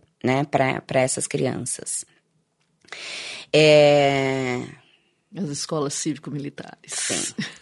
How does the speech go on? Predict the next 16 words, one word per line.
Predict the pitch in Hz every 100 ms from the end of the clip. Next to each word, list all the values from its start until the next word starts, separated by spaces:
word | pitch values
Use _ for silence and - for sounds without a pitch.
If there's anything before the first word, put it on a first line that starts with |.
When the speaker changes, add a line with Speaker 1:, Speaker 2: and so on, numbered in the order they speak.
| - - - 196
Speaker 1:
Essa | 180 175 208
é |
outra | 190 190 247 240 214
questão, | 220 196 - 160 143
assim, | 135 156 123 113
Speaker 2:
Uhum. | 120
Speaker 1:
né? | 135 156 160 - - -
A | -
gente | 165 196 -
já | 208 196 220
tem | - - 240 220 196
um | 175
modelo | 160 147 151 143
escolar, | 139 - 131 123 135 139 123 - _ _ _ _ -
é, | 139 139 139 135 135 131
bastante, | 135 135 175 - - 185 165 180 190 - 311